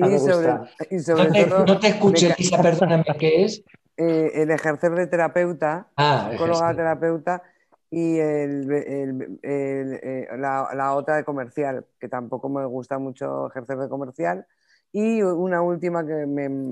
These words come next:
Speaker 2: ya me que mata es, eh, tener que hacerme la producción de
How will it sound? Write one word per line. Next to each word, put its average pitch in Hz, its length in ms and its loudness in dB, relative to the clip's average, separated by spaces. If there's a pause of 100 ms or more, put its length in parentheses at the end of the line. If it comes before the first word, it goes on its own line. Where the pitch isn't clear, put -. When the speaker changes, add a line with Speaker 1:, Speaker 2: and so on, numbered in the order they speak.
Speaker 2:
ya 143 160 -2
me 143 240 -4
que 139 180 -12
mata 143 580 -6 (360)
es, 156 360 -4
eh, 147 280 -2
tener 147 160 -2
que 156 80 -2
hacerme 165 280 -2
la 156 100 0
producción 156 580 -2
de 190 60 -2